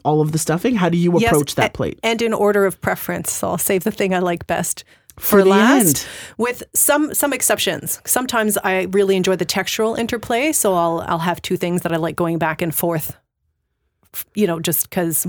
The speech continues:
Speaker 2: you know, if, if there's something a little richer on the plate and something crisp on the
Speaker 1: Right,
Speaker 2: plate,
Speaker 1: like
Speaker 2: I'll go
Speaker 1: a,
Speaker 2: back and
Speaker 1: right.
Speaker 2: forth.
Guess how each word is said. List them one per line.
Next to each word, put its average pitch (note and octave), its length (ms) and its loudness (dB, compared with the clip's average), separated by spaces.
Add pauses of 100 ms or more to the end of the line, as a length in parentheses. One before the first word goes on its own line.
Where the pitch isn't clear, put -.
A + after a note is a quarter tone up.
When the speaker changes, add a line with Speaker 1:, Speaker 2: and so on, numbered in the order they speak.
(140)
Speaker 2:
you F#3 120 0
know, E3+ 120 0
if, - 180 -6
if F#3 120 -6
there's F3+ 160 -2
something E3+ 360 -2
a - 80 -4
little F3 240 -4
richer F3+ 300 0
on E3+ 100 0
the E3 80 -2
plate F3 420 -2
and F3 100 -2
something E3 220 -6
crisp - 320 -4
on F3 100 0
the D#3 60 4
Speaker 1:
Right, C#3+ 100 4
Speaker 2:
plate, C#3 160 4
Speaker 1:
like C3+ 100 4
Speaker 2:
I'll - 40 0
go - 140 2
Speaker 1:
a, - 40 0
Speaker 2:
back - 100 2
and C#3+ 80 4
Speaker 1:
right. C3 160 2
Speaker 2:
forth. F#3 280 0